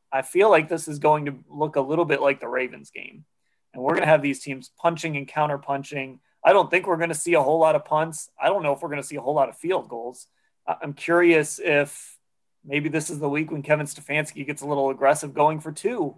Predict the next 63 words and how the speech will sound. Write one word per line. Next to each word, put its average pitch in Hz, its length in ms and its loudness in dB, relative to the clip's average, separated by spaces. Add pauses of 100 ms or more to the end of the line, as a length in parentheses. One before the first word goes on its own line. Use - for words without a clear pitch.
in, 151 220 -12
in 147 140 -14
some 135 240 -8
spots. - 520 -6 (520)
Um, 135 480 -2 (140)
I, - 180 -2
I 247 140 6
think 294 160 -4
this 208 120 -2
is 196 60 -10
gonna, 175 300 0
there's 156 160 -4
gonna 170 140 0
be 156 60 4
a 143 60 8
lot 165 160 8
of 196 80 4
points 143 300 -4
out 127 180 -6
there. 143 220 -14 (240)
And 143 100 -14
when 147 140 -6
there's 151 160 -4
a 139 40 0
lot 165 200 8
of 160 80 -2
points, 175 560 0 (560)
you 147 80 -12
can 160 100 -6
get 165 160 -2
to 185 80 0
a 175 60 0
situation 170 640 2
where 147 140 2
it - 140 -6
comes 165 260 -4
down 160 220 4
to 143 80 0
whoever 147 300 2
has 151 140 2
the 135 80 -12
football 147 420 0
last. - 500 -4 (400)
And 123 80 -20
maybe 135 200 -8
this 156 160 -6
scares 160 260 0
Browns 147 360 2
fans. 143 280 -6
Maybe 135 220 -4
this 151 180 -6
is 151 80 -8
a 147 60 -10
game 151 240 -4
that 147 100 -6
rests 143 320 -4
on 156 140 -2
the, 143 300 4
the 143 80 -10
foot - 280 -4
of 139 100 -14
Cody 151 240 -4
Parkey 143 500 -2